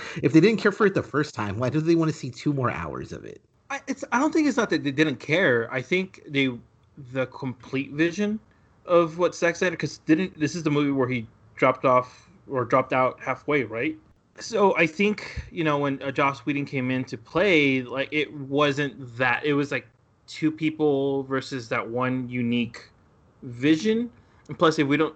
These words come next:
Speaker 2: like, I completely forgot about the black suit, like, Superman suit, uh, from, like, the nineties. Like, I, I guess, like, there was a whole motif for it. But I, I don't know. I still don't feel that, like, crazy. Like, yeah, like,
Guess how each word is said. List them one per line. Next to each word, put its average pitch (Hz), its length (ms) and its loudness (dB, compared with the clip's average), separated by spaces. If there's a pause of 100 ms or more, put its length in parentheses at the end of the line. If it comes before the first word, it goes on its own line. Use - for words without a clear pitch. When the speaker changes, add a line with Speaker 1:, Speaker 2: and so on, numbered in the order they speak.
(180)
Speaker 2:
like, 139 160 -6
I 143 80 0
completely 147 420 -6
forgot 147 280 0
about 127 180 -2
the 127 80 -10
black 120 280 -2
suit, 123 220 -8 (240)
like, 120 260 -6 (120)
Superman 123 560 -2
suit, 123 360 -6 (160)
uh, 127 340 4
from, 120 380 -6
like, 123 160 -4
the 123 80 -2
nineties. 120 500 -2 (260)
Like, 135 160 -6
I, 147 180 0
I 160 60 2
guess, 151 340 2
like, 147 140 -4 (280)
there 143 140 4
was 143 180 2
a 123 100 -6
whole 139 720 2
motif 127 480 -6
for 104 240 -8
it. - 180 -10
But 156 260 4 (120)
I, 175 240 -2
I - 20 2
don't 240 160 2
know. 208 120 4
I 151 120 4
still 185 240 2
don't 196 220 0
feel 165 680 0
that, 147 360 2
like, 143 400 -2 (280)
crazy. 147 580 -2
Like, 117 200 -2 (120)
yeah, 147 440 2 (100)
like, 151 260 0